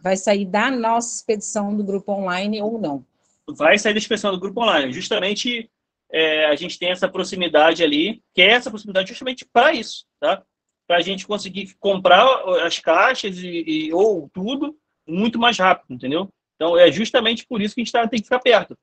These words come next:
Speaker 2: Se eu tivesse longe, aí eu não teria como fazer essa logística muito rápido, entendeu?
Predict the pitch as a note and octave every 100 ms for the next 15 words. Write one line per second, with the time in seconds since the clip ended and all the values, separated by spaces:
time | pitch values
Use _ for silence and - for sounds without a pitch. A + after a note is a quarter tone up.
0 | _ _ - A#3 - F3+ F3 E3+ D#3 A3+
1 | A#3+ D3+ C#3 - D3 D#3+ F3+ F#3 F#3+ F#3+
2 | G#3 G#3 G3+ G3 G#3 F#3 F#3 F#3 G3+ G3+
3 | F#3+ G3 - F#3+ F#3+ G3+ F#3 F#3 C#3+ C#3+
4 | D3+ F3+